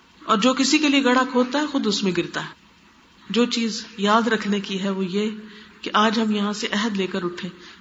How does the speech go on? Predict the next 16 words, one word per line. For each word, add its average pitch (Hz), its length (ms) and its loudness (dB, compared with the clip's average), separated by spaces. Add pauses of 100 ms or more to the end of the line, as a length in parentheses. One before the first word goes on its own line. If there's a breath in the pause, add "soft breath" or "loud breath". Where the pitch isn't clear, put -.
(140)
کہ 214 60 -6
جس 277 320 -2
کسی 262 440 -4 (480 loud breath)
برائی 196 400 2
کو 214 320 -2
ہم 196 120 0
برا 190 200 0
سمجھتے 185 520 -4
ہیں، 160 120 -14 (420)
اس 277 220 2
کو 285 100 0
اپنی 240 180 0
زندگی 196 340 0
سے 190 140 -4
نکالنا 175 420 -4
ہے۔ 175 60 -12